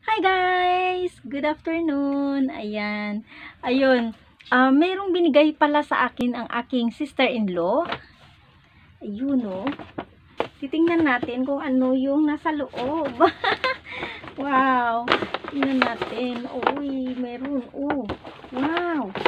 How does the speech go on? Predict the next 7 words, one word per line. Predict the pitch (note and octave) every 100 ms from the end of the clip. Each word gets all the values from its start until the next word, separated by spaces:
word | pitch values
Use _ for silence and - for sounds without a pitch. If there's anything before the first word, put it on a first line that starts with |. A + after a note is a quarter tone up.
| - - - - - - - - -
Ang | B3
bango. | A#3+ A3+ G#3+ B3+ E4+ F4 E4 C4+ B3 - - _ _ - _ _ - _ _
Guys, | C4 C#4+ D#4+ C#4+ B3
Byron | - G3+ C4+ D#4 D#4 D#4+ E4 E4+ D#4+ -
Home | G#3+ G#3 A3 C4+ F#4 - _ _ _ _ - _
Triple | E4 D#4+ F4 F4
Scented | - C#4 C4+ C4 C4 B3 G3+